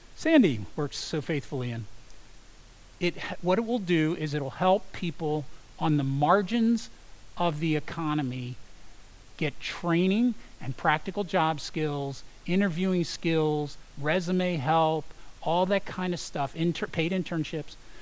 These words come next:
so that they can work their way into getting a job. That's returning to God.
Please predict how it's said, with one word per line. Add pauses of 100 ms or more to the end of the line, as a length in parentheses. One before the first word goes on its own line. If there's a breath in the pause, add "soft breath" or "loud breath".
(140)
so
that
they
can
work
their
way (200)
into
getting
a
job. (4000)
That's (380)
returning
to
God.